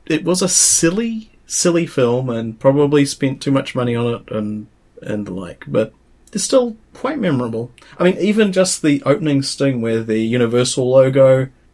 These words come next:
resolves to the, the, like, the, the accurate, the geographically accurate planet,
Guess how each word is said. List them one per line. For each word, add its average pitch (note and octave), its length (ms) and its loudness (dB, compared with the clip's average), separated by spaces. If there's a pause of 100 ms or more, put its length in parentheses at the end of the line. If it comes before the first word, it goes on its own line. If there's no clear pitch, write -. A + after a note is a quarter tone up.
(920)
resolves A#2+ 640 2
to A2+ 140 2
the, G#2+ 240 -2
the, G#2+ 260 -4
like, G#2+ 240 -8
the, G#2 240 -6
the G#2+ 220 -8
accurate, A2+ 420 -6
the G2 260 -10 (100)
geographically A#2 680 0
accurate A2+ 380 -6
planet, A#2+ 420 -2